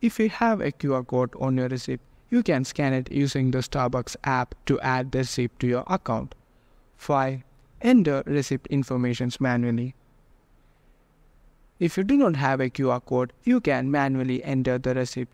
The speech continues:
information into the app. This includes order details, payment method, and date of purchase. Six, verify the receipt. Once you have added the receipt, verify that the details are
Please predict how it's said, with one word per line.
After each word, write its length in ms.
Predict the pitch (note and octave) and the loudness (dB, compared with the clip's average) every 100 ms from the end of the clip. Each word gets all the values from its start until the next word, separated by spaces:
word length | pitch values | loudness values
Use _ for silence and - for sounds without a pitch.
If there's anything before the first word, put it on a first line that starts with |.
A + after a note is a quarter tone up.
| - | 0
information 680 | G3 D#3 A#2+ A#2+ - B2 | 0 2 0 0 -2 -6
into 280 | - B2+ B2 | -4 0 0
the 180 | B2+ A#2+ | 0 0
app. 300 | C3 B2 - - _ _ - | 0 -2 -4 -20 _ _ -2
This 260 | B3+ C4 - | 0 0 -2
includes 500 | D3+ C#3 C3+ B2+ - | -2 0 0 -2 -2
order 360 | - C3+ C3 C3 | -2 0 2 0
details, 540 | C3 B2+ B2 A#2+ B2+ - - | 0 -2 0 -2 -4 -10 -2
payment 360 | G3+ F#3+ C3+ | 2 4 2
method, 400 | B2 A#2+ B2 A#2+ - | 0 0 -2 -2 -2
and 220 | B2+ B2+ | -2 0
date 180 | B2 A#2+ | 0 0
of 220 | A#2+ - | -2 0
purchase. 500 | F3+ D3+ B2 A#2+ - _ _ - - - | 0 0 -2 -6 -8 _ _ -20 -20 -20
Six, 480 | - - C#3 B2+ - - _ _ - | -14 -2 -2 -2 -6 -18 _ _ 0
verify 520 | A#3+ B3+ F#3+ D3 C3 | 2 2 2 0 0
the 100 | C3 | -2
receipt. 400 | B2+ - B2 - _ _ - | -4 -4 -6 -8 _ _ -2
Once 240 | C4 C#4 | 2 2
you 100 | F#3 | 2
have 260 | D3+ C3 C3 | 0 0 -2
added 380 | - C3+ C3+ C3 | 0 0 0 -4
the 80 | C3+ | -2
receipt, 340 | C3 - B2+ - - | -4 -4 -6 -6 -4
verify 560 | G3+ A3 F#3 D3 B2+ | 2 4 2 0 -2
that 260 | C#3 C3+ C3+ | 0 0 0
the 100 | C3+ | -2
details 600 | C#3 C#3 B2 B2+ B2 - | 0 0 2 0 0 -4
are 220 | - C3 | -2 -2